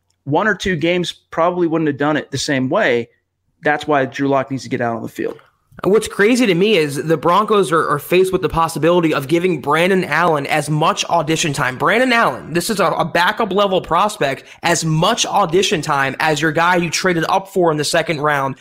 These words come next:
Speaker 2: a guy that could be the potential future of your franchise for a decade plus.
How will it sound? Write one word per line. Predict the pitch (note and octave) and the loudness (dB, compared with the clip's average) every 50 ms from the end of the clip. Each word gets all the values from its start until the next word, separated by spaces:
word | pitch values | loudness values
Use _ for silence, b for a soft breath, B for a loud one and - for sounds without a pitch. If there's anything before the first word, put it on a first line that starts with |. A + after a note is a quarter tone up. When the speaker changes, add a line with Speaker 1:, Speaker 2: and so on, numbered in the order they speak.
| B B B | B B B
Speaker 2:
a | D#3 E3 | -4 0
guy | D#3 E3 E3+ F3+ F3 | 2 2 2 2 2
that | F3 E3+ D#3 - | 2 0 -2 -4
could | D#3+ C#3 | -4 -2
be | E3 F3 E3+ | -2 0 0
the | D3+ D3 | 0 -2
potential | C#3+ D3 - E3 F3+ F3+ F3+ F#3+ D#3+ - | -4 -4 -4 -2 -4 -2 -2 -2 -2 -2
future | - - - G#3 F#3+ - A3+ G3+ F3 | -4 -4 -4 -4 -2 0 0 0 0
of | E3+ D3+ | 0 -2
your | D3 D3 | -2 -4
franchise | - - D#3 E3+ F3+ F#3 F3+ E3 D3 C3+ - | -4 -2 -2 -2 -2 0 0 -2 -2 -2 -2
for | - C#3+ | -2 -4
a | C#3+ C3 | -2 0
decade | D#3+ E3+ E3+ - E3 C#3+ C#3 - | -2 -2 -2 -2 -2 -4 -4 -4
plus. | - G3 G3 F3 C3 - - | -2 0 0 2 0 -2 -6